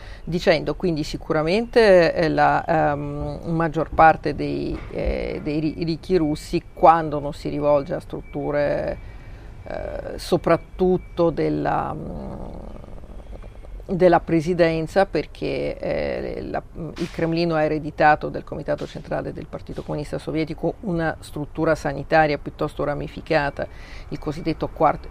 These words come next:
ex quarto dipartimento del Ministero della Sanità, che era, eh, la sanità della nomenclatura, quindi ospedali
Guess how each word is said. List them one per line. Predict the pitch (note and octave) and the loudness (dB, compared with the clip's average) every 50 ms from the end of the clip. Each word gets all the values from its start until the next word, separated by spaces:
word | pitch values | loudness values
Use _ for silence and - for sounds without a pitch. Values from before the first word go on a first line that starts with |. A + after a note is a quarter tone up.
| - - | -4 0
ex | - F3+ - - - | 2 2 2 0 -4
quarto | - - D#3 D3 - - D3+ | -2 -2 -2 0 0 -4 -4
dipartimento | C#3+ C#3+ - D#3 - - - C#3+ D3 D3 D3 D3 - | -4 -4 -4 -4 -6 -6 -6 -8 -6 -4 -4 -4 -4
del | D3 C#3 C#3 | -4 -4 -4
Ministero | C#3+ C#3+ D3 D3 - - D#3 D3+ D3+ | -6 -6 -6 -6 -4 -2 -2 0 0
della | D3 D3 D3 D3+ | 2 2 2 2
Sanità, | D3+ - - G#3 - - - - D3+ | 2 0 -2 -2 0 0 0 -2 -2
che | - - - | -2 -4 -4
era, | - C#3+ D3+ D3+ D#3 D3 - - - | -2 0 0 0 0 -2 -2 -6 -8
eh, | - F3+ | -6 -4
la | C#3+ D3 C#3+ C#3+ D2 - C#3 C#3+ C#3 B2 G2 G2 G2 - C#3 | -2 0 0 0 0 0 -2 -2 -2 -2 -4 -4 -6 -6 -8
sanità | - - - D#3+ E3 D#3+ D3+ C#3+ C3+ | -4 0 0 0 0 0 -2 -4 -4
della | - D#3+ C#3+ D3+ | -4 -4 -4 -4
nomenclatura, | D3+ C#3+ D3 D3 C#3+ - C#3 C#3 - - E3 D3 C#3 C#3+ C#3+ D3 | -6 -6 -8 -8 -8 -8 -8 -6 -4 -2 -2 -2 -2 -2 -4 -4
quindi | - D#3 D3+ D3+ D3 D3 D3+ | -6 -6 -6 -6 -6 -6 -6
ospedali | D3+ D3 D3+ - - - D3+ D3 D3+ D3+ D3 D3+ D3+ D3 | -4 -4 -6 -6 -6 -6 -2 0 2 2 2 2 0 -4